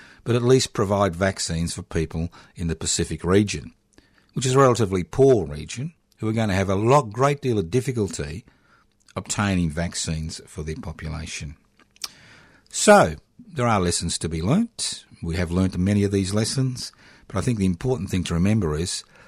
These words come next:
always put the public interest before the interests of the private sector. All these private companies that are making vaccines are making vaccines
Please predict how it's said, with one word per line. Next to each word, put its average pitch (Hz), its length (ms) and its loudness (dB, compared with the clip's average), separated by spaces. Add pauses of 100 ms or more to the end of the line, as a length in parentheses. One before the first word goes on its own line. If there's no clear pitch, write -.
(300)
always 131 760 6 (100)
put - 340 -8 (320)
the 82 220 -6 (140)
public 110 760 -4
interest 90 600 -4
before 82 500 -4
the 82 160 -2
interests 82 440 -4
of 82 80 -10
the 82 80 -6
private 80 640 -4
sector. 85 560 -4 (560)
All 120 180 8
these 120 220 4
private 113 600 2
companies 101 580 -2
that 85 120 0
are 78 80 -2
making 98 540 0
vaccines 85 680 -2
are 85 60 -4
making 87 520 -2
vaccines 87 720 -4